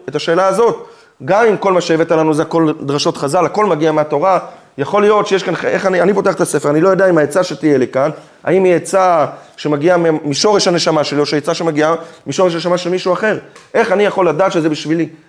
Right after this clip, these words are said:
לכן חסידים לא היו, לא רצו לקבל את הספר, הם רוצים <clears throat> מפגש אמיתי עם רבי חי. זו בעצם השאלה, זה בעצם, אם, אם נסכם את כל השאלות שהיו לנו, גם משבוע שעבר, <clears throat> זה הכל נקודה אחת. הם אומרים, החסידים, בעל התניא בעצם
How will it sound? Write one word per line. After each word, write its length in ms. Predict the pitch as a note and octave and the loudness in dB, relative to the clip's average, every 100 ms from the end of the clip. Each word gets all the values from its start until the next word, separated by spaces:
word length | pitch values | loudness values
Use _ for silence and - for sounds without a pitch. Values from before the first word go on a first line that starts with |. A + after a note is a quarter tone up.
| _ | _
לכן 200 | B2+ A3+ | -4 -2
חסידים 380 | G3+ F3+ E3+ G3 | -2 -4 -2 2
לא 100 | F#3+ | 2
היו, 220 | G3 F#3+ F#3 - C#3+ | 4 2 -2 -10 -2
לא 160 | F#3 | -2
רצו 160 | F#3+ G3+ | 0 -2
לקבל 260 | F3 E3+ | 0 0
את 60 | F3+ | -2
הספר, 380 | E3 D3+ D3 D3 | -4 -4 -2 0
הם 80 | F3+ | 0
רוצים 400 | D#3 F3+ G3+ G#3+ - - _ _ _ _ - | -2 0 0 0 -6 -20 _ _ _ _ 0
<clears throat> 80 | |
מפגש 460 | F#3+ C#3+ D3+ G#3 G#3+ | 0 2 2 2 0
אמיתי 580 | E3 D3+ D#3 F#3+ A#3+ - - _ - | -2 -4 -2 2 2 -2 -10 _ -6
עם 120 | C3+ | 0
רבי 220 | F3 E3 | 2 0
חי. 260 | - D#3+ A#2 - - - | 0 -2 -2 -6 -20 -4
זו 140 | E3+ | 0
בעצם 400 | F3 F3+ F3+ F3+ F3 - - | 2 0 0 -2 -4 -12 -14
השאלה, 440 | - B2+ C#3+ F3 | -2 0 2 0
זה 80 | C#3 | 2
בעצם, 260 | D3+ D3+ | 0 0
אם, 180 | C#3+ C#3+ - | -4 -4 -4
אם 80 | C3 | -8
נסכם 320 | A#2 B2+ E3+ | -8 -4 -4
את 80 | - | 0
כל 160 | E3+ | 0
השאלות 1000 | D#3 C#3 C3 - - _ _ - C#3+ F#3 | 2 2 0 -6 -20 _ _ -2 0 2
שהיו 220 | F#3+ F3 | 2 2
לנו, 140 | F#3+ C#3 | 2 2
גם 140 | E3 | 0
משבוע 260 | D#3+ E3+ F3+ | 0 0 0
שעבר, 340 | F#3 F#3 A3 - - - _ - | 0 0 0 -2 -12 -20 _ -20
<clears throat> 600 | _ _ - - F#3 D#3+ | _ _ -2 2 2 2
זה 80 | |
הכל 200 | F3 A#3+ | 0 0
נקודה 300 | A#3 G3+ G3+ | 0 2 0
אחת. 300 | F#3 F3+ D#3+ | 0 -2 -2
הם 80 | D3+ | -2
אומרים, 280 | D#3 E3+ G#3 | 0 2 2
החסידים, 500 | E3+ E3 D#3 F3+ G3+ - - _ _ _ _ - _ | 0 -4 -2 0 0 -2 -18 _ _ _ _ -20 _
בעל 240 | D3+ C#3 E3+ | -6 0 2
התניא 220 | F3 E3 | 2 2
בעצם 340 | E3 E3 D#3 | 0 0 -4